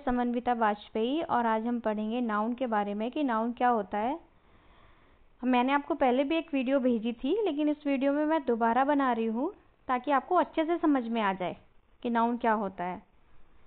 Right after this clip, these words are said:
तो noun are naming words। Naming words मालूम है आपको क्या होते हैं? Naming words जिन चीज़ों के नाम होते हैं या जिन्हें हम नाम से बुलाते हैं वो naming words कहलाते हैं। तो noun are the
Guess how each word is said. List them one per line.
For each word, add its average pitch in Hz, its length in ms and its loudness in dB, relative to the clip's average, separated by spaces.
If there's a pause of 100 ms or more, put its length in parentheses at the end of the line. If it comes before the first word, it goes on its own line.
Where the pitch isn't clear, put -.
(240)
तो 269 80 -4
noun 254 480 4 (640)
are 339 320 6
naming 311 500 4
words। 190 240 -2 (520)
Naming 311 340 2
words 339 280 2
मालूम 320 260 2
है 381 80 -2
आपको 370 240 -2
क्या 339 160 0
होते 302 220 -2
हैं? 302 140 -2
Naming 277 520 2
words 233 340 2 (760)
जिन 392 260 2
चीज़ों 302 440 0
के 392 220 0
नाम 254 420 6
होते 285 260 2
हैं 330 180 2
या 349 220 4
जिन्हें 277 300 2
हम 320 260 2
नाम 247 360 2
से 311 180 0
बुलाते 233 500 2
हैं 302 200 2
वो 320 160 2
naming 233 500 0
words 208 260 -4
कहलाते 202 480 -8
हैं। 220 180 -16 (800)
तो 330 80 0
noun 277 560 4
are 339 260 4
the 349 80 4